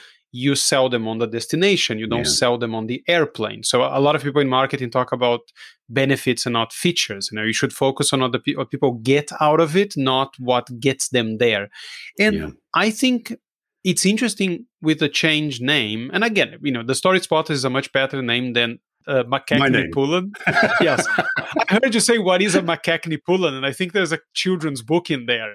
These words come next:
Speaker 1: No, what is
Speaker 2: There
Speaker 1: a
Speaker 2: is.
Speaker 1: McKechnie Pullen? What does a McKechnie Pullen do? Uh, <laughs>
Speaker 2: Exactly.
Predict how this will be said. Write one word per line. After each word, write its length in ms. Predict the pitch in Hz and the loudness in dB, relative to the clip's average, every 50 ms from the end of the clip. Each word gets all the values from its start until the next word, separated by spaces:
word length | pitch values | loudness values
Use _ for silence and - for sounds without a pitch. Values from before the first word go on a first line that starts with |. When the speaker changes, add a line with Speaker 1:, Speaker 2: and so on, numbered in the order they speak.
| - _ | -10 _
Speaker 1:
No, 120 | 135 139 | -6 -2
what 200 | 123 - 277 247 | 0 0 2 2
is 80 | 233 - | 2 2
Speaker 2:
There 160 | 151 160 170 | 4 4 4
Speaker 1:
a 40 | 185 185 | 4 4
Speaker 2:
is. 240 | 151 131 127 - | 4 2 0 -2
Speaker 1:
McKechnie 140 | - 131 120 | -6 -6 -6
Pullen? 460 | - - 139 139 135 135 127 117 117 - - - - | -4 -2 -2 0 0 0 0 -2 -4 -10 -16 -18 -4
What 180 | - 170 185 180 | 0 0 2 2
does 140 | 160 175 160 | 2 2 2
a 60 | 175 | 2
McKechnie 420 | 175 180 175 196 185 180 196 196 | 2 2 2 0 0 0 0 0
Pullen 300 | - 196 208 226 233 226 | 2 2 2 2 2 2
do? 280 | 190 208 269 294 226 139 - - - - 202 208 - - - | 0 0 2 2 0 0 -2 -6 -8 -6 -4 -4 -4 -2 0
Uh, 200 | - 175 160 - - | 2 2 2 2 0
<laughs> 40 | |
Speaker 2:
Exactly. 680 | - - 143 160 147 - - 170 180 170 - - 139 135 | -2 -2 -2 -2 -2 -2 -2 -2 -4 -4 -6 -8 -10 -10